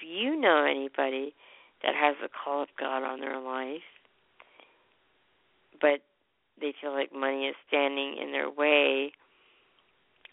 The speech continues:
then you can give them a scholarship. Now, I can only give you a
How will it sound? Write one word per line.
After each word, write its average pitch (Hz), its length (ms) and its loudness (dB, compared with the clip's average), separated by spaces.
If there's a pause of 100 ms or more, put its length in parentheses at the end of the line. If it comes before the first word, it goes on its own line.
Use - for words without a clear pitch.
(140)
then 147 500 -2 (240)
you 170 180 -2
can 156 220 0
give 147 160 6 (160)
them 170 280 4
a 160 60 0 (160)
scholarship. 143 520 -2
Now, 147 160 4
I 170 200 2
can 185 200 -2
only 185 340 -6
give 175 140 -2
you 160 100 -2
a 160 80 0